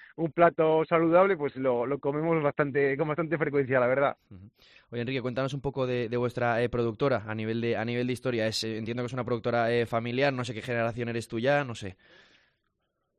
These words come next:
Speaker 1: Sí, pues, eh, mm, nosotros llevamos toda la vida cultivando cardo, desde que empezó mi abuelo, continuó mi padre y ahora, pues, estamos mi padre y yo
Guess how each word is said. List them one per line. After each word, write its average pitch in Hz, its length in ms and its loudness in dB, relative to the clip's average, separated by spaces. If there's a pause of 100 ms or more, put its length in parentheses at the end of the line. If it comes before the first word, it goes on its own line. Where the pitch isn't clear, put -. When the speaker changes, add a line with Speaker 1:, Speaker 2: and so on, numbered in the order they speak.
(240)
Speaker 1:
Sí, 196 160 8
pues, 151 200 -2
eh, 135 280 4
mm, 131 600 -8
nosotros 147 260 -2
llevamos 151 460 2 (800)
toda 160 200 8
la 147 80 8
vida 147 220 2
cultivando 147 440 4
cardo, 170 380 4
desde 131 240 2
que 127 40 0
empezó 131 540 4
mi 139 100 0
abuelo, 180 720 4 (180)
continuó 135 560 2
mi 147 120 0
padre 170 340 6
y 165 60 4
ahora, 147 180 4
pues, 123 140 -6
estamos 123 320 -2
mi 127 140 -2
padre 127 300 4
y 123 60 -2
yo 123 520 2